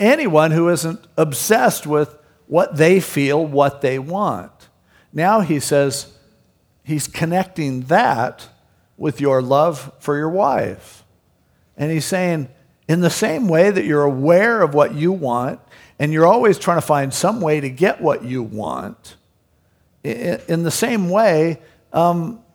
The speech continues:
how about treat your wife that way? Think of her.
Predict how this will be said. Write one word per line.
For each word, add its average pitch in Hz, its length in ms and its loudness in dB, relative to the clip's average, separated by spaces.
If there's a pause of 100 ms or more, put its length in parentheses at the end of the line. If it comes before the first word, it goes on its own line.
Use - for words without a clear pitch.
(680)
how - 80 -10
about 208 320 -4 (340)
treat 190 200 -4
your 135 120 -6
wife 175 440 -2
that - 260 -8
way? 80 460 -8 (580)
Think 175 260 -4
of 147 160 -2
her. 208 460 -4